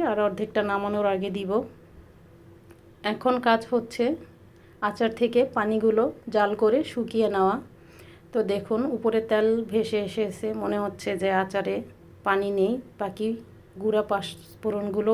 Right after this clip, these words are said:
উপর থেকে দিয়ে দিয়েছি। পাঁচফোড়ন দিয়ে এখানে আমি আরও আট দশ মিনিট জাল করব। আর খেয়াল করলে বুঝতে পারবেন যে সাইড থেকে কিন্তু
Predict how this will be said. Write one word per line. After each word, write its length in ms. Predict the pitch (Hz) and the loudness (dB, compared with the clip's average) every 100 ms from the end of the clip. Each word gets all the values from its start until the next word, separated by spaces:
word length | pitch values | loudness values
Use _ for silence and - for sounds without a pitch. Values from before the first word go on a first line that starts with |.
| 220 | 4
উপর 220 | 202 208 - | 2 -4 -6
থেকে 220 | 214 214 | -6 -4
দিয়ে 260 | 185 185 196 | -2 -2 -2
দিয়েছি। 440 | 190 196 190 - 233 254 - - - - - - - | -2 -2 -4 -2 -4 -4 -12 -20 -20 -20 -20 -20 -4
পাঁচফোড়ন 480 | 247 226 - 247 240 240 | -2 -2 0 2 4 4
দিয়ে 180 | 233 240 | 4 4
এখানে 340 | 214 220 220 214 | 4 0 -2 -2
আমি 220 | 208 214 320 - - - - - 214 202 | -2 0 -2 -4 -20 -20 -20 -18 -8 0
আরও 160 | 214 277 - - - - - - - - - - - | 0 0 -4 -20 -20 -20 -20 -20 -20 -20 -20 -14 -6
আট 140 | 202 | -4
দশ 180 | 190 214 - | -2 -4 -2
মিনিট 240 | 226 220 185 | 0 0 0
জাল 200 | 208 208 | 0 0
করব। 240 | 214 202 196 269 - - - - - - 208 190 | 0 -2 0 -2 -4 -16 -20 -20 -20 -16 -6 -2
আর 200 | 190 196 196 - - - - - | 0 0 -4 -10 -20 -20 -20 -4
খেয়াল 220 | 240 233 | 0 2
করলে 240 | 233 226 220 | 2 2 2
বুঝতে 320 | 220 - 226 | 0 0 -2
পারবেন 380 | 214 196 214 285 - - - - - - - | 0 0 0 0 -4 -18 -20 -20 -20 -20 -10
যে 120 | 220 220 | -4 -2
সাইড 260 | 240 220 214 | 0 -2 0
থেকে 200 | 247 226 | 0 0
কিন্তু 360 | 226 226 220 | 0 -2 0